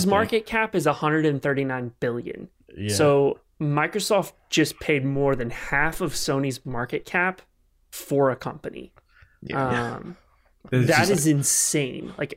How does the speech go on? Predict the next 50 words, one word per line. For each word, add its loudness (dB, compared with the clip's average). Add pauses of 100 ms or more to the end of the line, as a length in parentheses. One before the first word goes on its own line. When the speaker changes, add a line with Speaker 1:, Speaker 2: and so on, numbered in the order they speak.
Speaker 2:
Ubisoft's 6
Speaker 4:
Pardon 4
Speaker 2:
market 0
cap -4
is -6
seven -2
point -10
two -8
nine -6
billion. -12 (840)
Um, -8
Speaker 4:
Pardon 0
my 4
French, 0
but 0
that's 2
just -2 (640)
big 2
dick 2
energy. -2 (420)
Speaker 1:
Yeah. -4
Speaker 4:
Big 4
Speaker 1:
<laughs> -
Speaker 4:
old 4 (100)
swinging 2
dong 2
energy. 0
Speaker 1:
Uh, 2
that's, 2
it 2
really 6
is. 0
That, 6
Speaker 4:
Fuck 6
Speaker 1:
that's -2
why 8
Speaker 4:
you, 6
Speaker 1:
it's, 4
Speaker 4:
move. 4
Speaker 1:
it's 6
kinda 4
like, 2
in 2
the 4
end 2
game, 6
it's 0
like, 2
how 0
does, 0